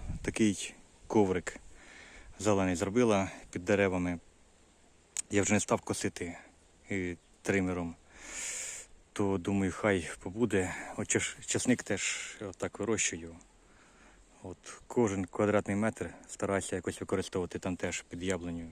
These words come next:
часник. Теж, до речі, часник, е, трошки шкідників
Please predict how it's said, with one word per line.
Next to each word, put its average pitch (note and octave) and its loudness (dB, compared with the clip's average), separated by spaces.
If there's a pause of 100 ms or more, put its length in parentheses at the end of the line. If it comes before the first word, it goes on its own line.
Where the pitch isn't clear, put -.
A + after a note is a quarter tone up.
(120)
часник. - -8 (480)
Теж, G2 0
до G2 2
речі, F2+ -2
часник, - -2
е, F2 -6
трошки F2 -6
шкідників F2+ -4